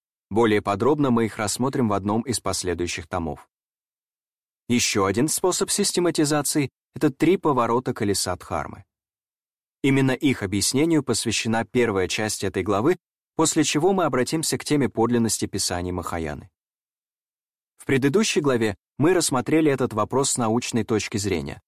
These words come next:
а теперь взглянем на него с точки зрения практикующих буддистов.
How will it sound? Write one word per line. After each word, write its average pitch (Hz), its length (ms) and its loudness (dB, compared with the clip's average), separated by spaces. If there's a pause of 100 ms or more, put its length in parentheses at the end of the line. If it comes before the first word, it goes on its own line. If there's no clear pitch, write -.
(340)
а 120 120 2
теперь 165 300 2
взглянем 139 520 2
на 131 40 2
него 117 300 4
с - 80 -2
точки 131 320 -2
зрения 110 360 0
практикующих 98 760 -6
буддистов. 82 580 -8